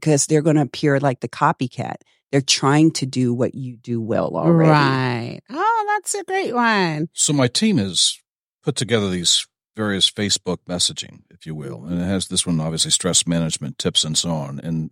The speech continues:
Speaker 3: that kind of thing. And I'm actually impressed in how they, how they provide these s-, brief inter-, informational, um, pieces. And I have no idea how they do this. Um, I leave it up to them, <laughs> which is great. But I'm so impressed with what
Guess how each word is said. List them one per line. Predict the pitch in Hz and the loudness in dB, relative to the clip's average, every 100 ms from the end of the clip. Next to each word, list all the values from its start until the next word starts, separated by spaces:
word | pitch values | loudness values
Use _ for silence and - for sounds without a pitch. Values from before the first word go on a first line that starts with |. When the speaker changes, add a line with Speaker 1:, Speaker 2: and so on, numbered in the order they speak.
| 85 - | -14 -16
Speaker 3:
that | 87 | -14
kind | - 78 | -8 -8
of | 73 | -8
thing. | 73 73 | -10 -6
And | 85 78 _ - _ _ | -4 -4 _ -20 _ _
I'm | 131 131 | 2 4
actually | 101 - 95 | 4 2 2
impressed | 87 - 104 92 82 - | 0 -2 2 4 4 0
in | 80 | -2
how | 90 87 | -8 -6
they, | 80 80 78 - | -4 -6 -8 -12
how | 87 | -8
they | 85 80 76 _ _ _ _ _ _ _ | -6 -6 -8 _ _ _ _ _ _ _
provide | 87 92 98 104 87 | -2 2 4 4 2
these | 98 95 90 - - _ _ _ _ | 0 0 0 -4 -12 _ _ _ _
s-, | - - 90 | -14 -12 -14
brief | 110 113 113 - | 0 2 2 0
inter-, | 107 101 92 | 2 2 2
informational, | 98 104 98 95 98 - 87 80 82 - _ | 0 -2 2 2 2 0 -2 -2 -4 -10 _
um, | 87 82 80 78 _ _ _ _ | -6 -2 -2 -4 _ _ _ _
pieces. | 110 101 73 67 - - _ _ _ _ _ | -2 -2 -2 -4 -6 -6 _ _ _ _ _
And | 98 95 90 85 - - | -2 0 0 0 -6 -6
I | 104 | 0
have | 101 85 | 2 4
no | 104 107 | 4 4
idea | 98 95 | 4 2
how | 90 | 0
they | 82 | -4
do | 80 87 | -4 -6
this. | 87 - - _ _ | -6 -10 -16 _ _
Um, | 87 85 82 | -6 -4 -4
I | 76 | 4
leave | 240 98 | 6 6
it | |
up | 90 | 0
to | 90 | -8
them, | 80 82 85 - | -8 -10 -10 -14
<laughs> | 85 | -16
which | 87 76 | -14 -12
is | - | -12
great. | 80 80 - - _ _ _ _ | -12 -14 -16 -20 _ _ _ _
But | - 95 | 2 2
I'm | - 117 | 4 4
so | 101 135 135 | 4 4 4
impressed | - 135 120 - 95 | 2 0 -2 -2 -2
with | 92 90 87 85 | -2 0 -2 -6
what | 90 95 | -2 -2